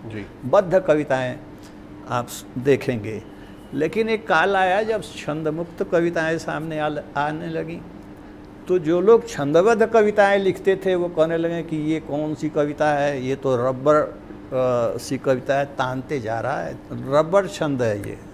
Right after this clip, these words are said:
Speaker 2: माने इसको तानते जाओ, तानते जाओ, इसका कहीं भी तुक नहीं मिलेगा,
Speaker 1: खींचते,
Speaker 2: कोई अंत
Speaker 1: रबर
Speaker 2: नहीं।
Speaker 1: इसीलिए इस्तेमाल किया गया, खींचते जाओ।
Speaker 2: खींचते जाओ,
Speaker 1: जी,
Speaker 2: खींचते
Speaker 1: जी।
Speaker 2: जाओ। तो ये जो <laughs> रबर छंद, इसको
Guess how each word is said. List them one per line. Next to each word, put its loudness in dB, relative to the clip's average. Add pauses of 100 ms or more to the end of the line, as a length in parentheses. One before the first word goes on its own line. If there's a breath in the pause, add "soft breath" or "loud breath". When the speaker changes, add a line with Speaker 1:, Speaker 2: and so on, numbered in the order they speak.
(520 loud breath)
Speaker 2:
माने 0
इसको 0
तानते 4
जाओ, 6
तानते 2
जाओ, 4
इसका 2
कहीं -2
भी 0
तुक -6
नहीं -4
मिलेगा, -2
Speaker 1:
खींचते, -4
Speaker 2:
कोई 4
अंत 2
Speaker 1:
रबर 0
Speaker 2:
नहीं। -4
Speaker 1:
इसीलिए -4
इस्तेमाल -6
किया -6
गया, -4
खींचते -10
जाओ। -8 (220)
Speaker 2:
खींचते 8
जाओ, 6
Speaker 1:
जी, -8
Speaker 2:
खींचते 2
Speaker 1:
जी। 0
Speaker 2:
जाओ। 4
तो 0
ये 0
जो 6
<laughs> 0
रबर 8
छंद, 2
इसको 0